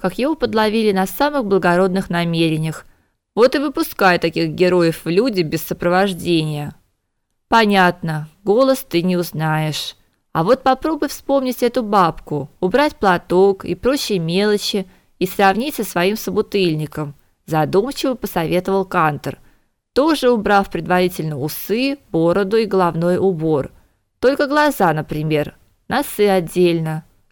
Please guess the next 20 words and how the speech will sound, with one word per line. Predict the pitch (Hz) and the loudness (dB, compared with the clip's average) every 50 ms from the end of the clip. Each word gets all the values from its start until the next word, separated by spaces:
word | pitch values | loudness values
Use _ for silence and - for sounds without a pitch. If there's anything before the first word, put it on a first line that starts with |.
| _ | _
рты | - _ - 254 247 233 | -16 _ 0 2 4 4
отдельно, | 226 214 185 151 - 147 156 165 165 160 156 156 160 160 165 - _ _ _ _ _ - | 4 2 0 -2 -4 0 0 2 2 2 0 -2 -4 -6 -8 -10 _ _ _ _ _ -2
форма | 190 220 240 269 277 180 | 0 0 0 0 -2 -2
бровей, | 220 233 226 214 190 180 160 160 160 160 160 156 - _ _ | 0 2 2 2 2 0 0 -2 -2 -2 -2 -4 -8 _ _
строение | - - - 160 156 151 156 170 190 202 226 233 220 | -16 -8 -4 -2 0 0 2 0 0 -2 -4 -6 -8
скул, | - - - - 180 175 170 170 165 165 _ _ _ _ _ _ _ - | -10 -12 -6 -2 0 0 2 0 -2 -4 _ _ _ _ _ _ _ -14
челюсти, | - - 175 180 180 190 190 185 190 190 - - - 190 190 185 - - _ | -8 -2 2 4 6 6 6 4 2 -2 -4 -6 -6 -6 -6 -6 -12 -20 _
зубы". | - - - 170 165 165 165 160 151 165 170 170 175 180 180 - _ _ _ _ _ _ _ _ _ _ _ _ - | -14 -4 -2 0 2 2 2 0 0 0 -2 -2 -2 -6 -8 -14 _ _ _ _ _ _ _ _ _ _ _ _ 2
Элмар | 170 170 165 170 165 165 175 190 220 240 320 294 - - | 4 4 4 4 4 4 4 4 4 4 2 -2 -10 -10
вдруг | 147 151 151 - 180 180 | -6 -2 0 2 0 0
тихонько | - - 165 - - 175 175 175 160 - 165 156 | 0 -4 -4 -2 0 0 0 0 0 -2 -4 -4
зарычал | - 156 151 156 156 - - - 196 208 220 233 240 247 - - | -2 -2 -2 -2 -2 -2 0 2 4 4 4 4 2 -2 -6 -8
и | - 160 | -8 -8
смял | - - - 170 175 170 160 | -8 -6 -4 0 0 0 0
в | 156 - | -2 -4
кулаке | - - 160 165 160 156 156 - - 165 175 196 | -6 -2 0 2 2 0 0 -4 -2 0 0 0
серебряный | - - 208 196 170 156 156 143 151 160 156 160 165 160 | 0 0 0 2 2 2 0 0 0 -4 -2 -2 -4 -6
кубок. | - - 160 156 156 131 143 139 - - - _ _ _ _ _ _ _ _ _ _ _ _ _ _ _ _ _ _ _ - | -6 -4 -2 -2 0 0 -2 -4 -6 -8 -20 _ _ _ _ _ _ _ _ _ _ _ _ _ _ _ _ _ _ _ 2
"Понял, | - 214 233 247 247 214 196 170 160 151 | 4 6 8 8 8 6 4 0 -2 -2
да?" | - 165 170 170 180 180 185 196 202 | 0 0 2 4 4 2 2 0 -4